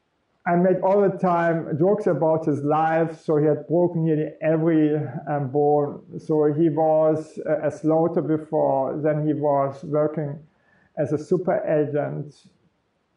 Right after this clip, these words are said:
making sabotage for the army and killing and all these things.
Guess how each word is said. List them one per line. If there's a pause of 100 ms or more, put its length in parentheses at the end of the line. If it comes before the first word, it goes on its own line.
(240)
making
sabotage
for
the
army
and
killing
and
all
these
things.